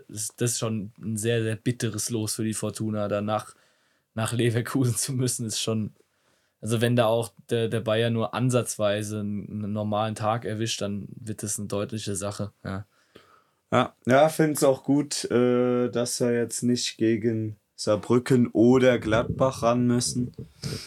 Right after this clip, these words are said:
Speaker 2: weil, äh, ja, da weißt du dann erst am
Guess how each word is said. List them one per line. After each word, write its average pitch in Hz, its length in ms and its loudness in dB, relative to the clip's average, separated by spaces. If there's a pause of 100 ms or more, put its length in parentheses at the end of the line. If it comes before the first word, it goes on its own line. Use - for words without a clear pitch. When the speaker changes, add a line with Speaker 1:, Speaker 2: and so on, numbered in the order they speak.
(420)
Speaker 2:
weil, 98 760 0 (100)
äh, 95 840 -2
ja, 85 180 -2 (180)
da 87 200 -2
weißt 90 340 0
du 98 100 -4
dann 95 220 0
erst - 360 -2
am 104 340 -4